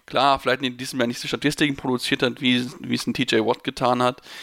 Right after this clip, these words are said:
aber wenn du dir das mal anguckst, seine, sein Pass, äh, sein, äh, Pass-Rush-Win-Rate, ähm, und dann Double-Teams dazu sieht, also er sieht sehr, sehr häufig Double-Teams, hat aber trotzdem von allen Interior Defensive, äh, Linemen die mit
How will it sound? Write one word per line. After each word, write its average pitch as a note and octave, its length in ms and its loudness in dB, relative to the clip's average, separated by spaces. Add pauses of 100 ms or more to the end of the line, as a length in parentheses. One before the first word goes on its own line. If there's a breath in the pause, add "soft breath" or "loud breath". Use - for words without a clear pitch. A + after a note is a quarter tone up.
(360 loud breath)
aber A#2+ 180 2
wenn B2+ 100 4
du B2+ 60 2
dir B2 180 6
das A#2 180 2
mal - 100 -2
anguckst, C#3 480 0
seine, A2+ 420 4
sein A#2+ 200 2
Pass, - 400 -2 (200)
äh, G2+ 160 -4
sein, A#2 280 0
äh, G2+ 120 2
Pass-Rush-Win-Rate, B2+ 1200 0 (460 loud breath)
ähm, A2+ 200 0
und A#2+ 180 -10
dann C3 180 2
Double-Teams B2+ 720 2
dazu A2+ 340 -2
sieht, A2 200 -2
also A2+ 220 2
er A#2 60 2
sieht C3+ 260 0
sehr, C#3 160 2
sehr C#3+ 100 4
häufig C#3 260 0
Double-Teams, D3+ 640 -2 (340 loud breath)
hat - 140 -2
aber C#3 200 4
trotzdem - 420 0
von C3+ 140 -2
allen E3+ 400 2
Interior E3 380 4
Defensive, D3+ 640 2
äh, B2 160 6
Linemen C3 560 2 (320 loud breath)
die D#3 120 4
mit D#3 200 2